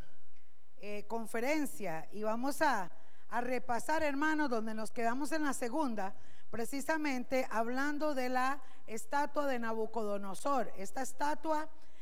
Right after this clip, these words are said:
que está en el libro de Daniel, el capítulo dos, y esta estatua, hermanos, es la que representa los gobiernos, escuche esto, los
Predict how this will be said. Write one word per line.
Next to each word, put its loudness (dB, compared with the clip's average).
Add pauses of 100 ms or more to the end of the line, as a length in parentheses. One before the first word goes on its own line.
(180)
que 0
está 0
en -2
el -2
libro 0
de 2
Daniel, 0
el -2
capítulo 0
dos, 0 (340)
y -2
esta 2 (180)
estatua, 0
hermanos, 0
es -2
la 0
que 0
representa 0 (600)
los 2 (100)
gobiernos, 0 (300)
escuche -2
esto, -4 (300)
los 2